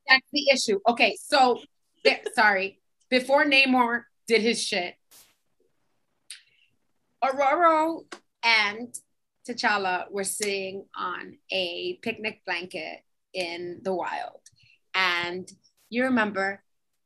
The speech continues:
one of the biggest things was, like, they didn't fuck that day, but the Dak was present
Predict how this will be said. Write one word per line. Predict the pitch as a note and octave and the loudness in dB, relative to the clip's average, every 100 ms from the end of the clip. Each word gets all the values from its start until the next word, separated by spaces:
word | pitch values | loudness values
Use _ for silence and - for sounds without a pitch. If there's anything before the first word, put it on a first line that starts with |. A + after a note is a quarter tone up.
| _ _ _ _ _ | _ _ _ _ _
one | G#3 B3+ C#4+ | 0 6 6
of | D#4+ | 6
the | C#4+ | 2
biggest | C4+ B3+ B3 - | 0 0 -2 0
things | A#3+ A#3 A#3+ G#3+ | 0 0 -2 -4
was, | A3 A3+ | -4 0
like, | G3+ G3+ G3+ _ - | 2 2 -2 _ 0
they | C4 | 2
didn't | F#4+ B3+ - | 2 0 2
fuck | G#3 A3 - | 2 2 0
that | G3+ G#3 - | -2 -2 -4
day, | E3+ - - _ _ _ _ _ _ _ - | -10 -12 -18 _ _ _ _ _ _ _ 0
but | G#3+ F#3+ F3 | 4 4 2
the | G#3+ | -2
Dak | F#3+ G#3+ G3 A#3 - | 2 2 4 2 -2
was | G#3 - | -6 -6
present | - F#3+ F3+ E3+ - - | -2 -2 -2 -10 -12 -18